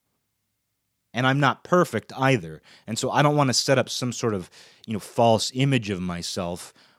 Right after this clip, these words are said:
where, you know, in, if I call myself a feminist,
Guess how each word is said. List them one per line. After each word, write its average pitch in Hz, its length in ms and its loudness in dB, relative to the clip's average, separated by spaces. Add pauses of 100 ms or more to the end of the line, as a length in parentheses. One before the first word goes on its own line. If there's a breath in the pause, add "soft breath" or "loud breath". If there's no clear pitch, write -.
where, 104 600 -2 (1900)
you 120 160 -4
know, 113 120 2
in, 117 220 -2
if 117 240 -10
I 143 80 4
call 156 380 2
myself 139 440 0
a 107 60 -2
feminist, 127 680 -4